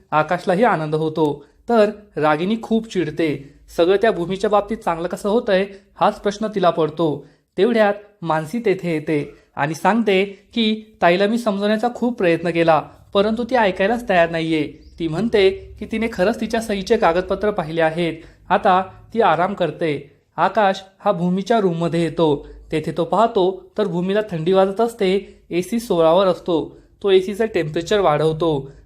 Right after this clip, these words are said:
आणि भूमीजवळ येऊन तिच्या अंगावर चादर टाकतो. त्याला जुने दिवस आठवतात. तो भूमीच्या गालांवर प्रेमाने हात ठेवतो. तेव्हा त्याला आठवतं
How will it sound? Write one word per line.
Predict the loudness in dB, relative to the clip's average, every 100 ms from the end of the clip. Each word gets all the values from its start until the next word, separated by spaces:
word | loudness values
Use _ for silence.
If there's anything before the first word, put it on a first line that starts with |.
| -4
आणि | -2
भूमीजवळ | -2 -4 -4 0 2 2
येऊन | 4 2 0
तिच्या | -8 -14 -10 0 0
अंगावर | 2 2 2
चादर | 2 0 2 2
टाकतो. | 0 -2 -2 -2 -2 -8 _ 0
त्याला | 4 4 2 -2 -14 -12
जुने | -8 -4 -2
दिवस | 0 0 0
आठवतात. | 0 0 0 4 2 2 -8 _ _
तो | -2
भूमीच्या | 0 -2 -2 0 0
गालांवर | 2 0 0 2 0
प्रेमाने | -2 -8 -4 -2 0 -2
हात | 0 -2
ठेवतो. | 0 -4 -4 0 0 -2 -10 -20 -16 -4
तेव्हा | -2 2
त्याला | 2 4
आठवतं | 2 0 0 2 2